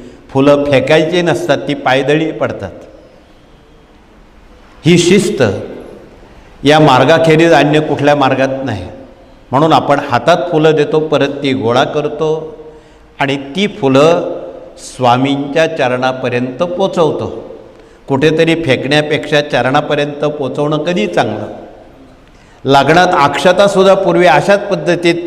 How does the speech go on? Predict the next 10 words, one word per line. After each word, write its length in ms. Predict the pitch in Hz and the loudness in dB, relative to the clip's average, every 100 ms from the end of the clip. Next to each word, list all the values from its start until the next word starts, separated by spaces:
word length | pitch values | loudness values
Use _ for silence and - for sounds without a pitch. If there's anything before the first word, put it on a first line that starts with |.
| - - - | -10 -8 -4
आपण 540 | 131 160 156 156 143 143 - - - - - | 0 2 2 -2 -4 -6 -12 -18 -20 -16 0
वाटप 420 | 135 131 190 190 | 2 2 0 0
करायचो, 420 | 165 151 143 147 | 0 2 2 0
ते 140 | 147 151 | -2 -2
गोळा 300 | 131 135 170 | 2 4 4
करायचो 440 | 190 165 151 151 175 | 2 2 2 0 -2
आणि 140 | 175 | -2
वधूवरांच्या 720 | 147 147 165 165 147 147 151 | 0 2 4 4 4 2 2
डोक्यावर 380 | 202 202 208 196 185 | 0 0 0 0 0
टाकायचो. 420 | 147 120 104 - | -4 -4 -10 -10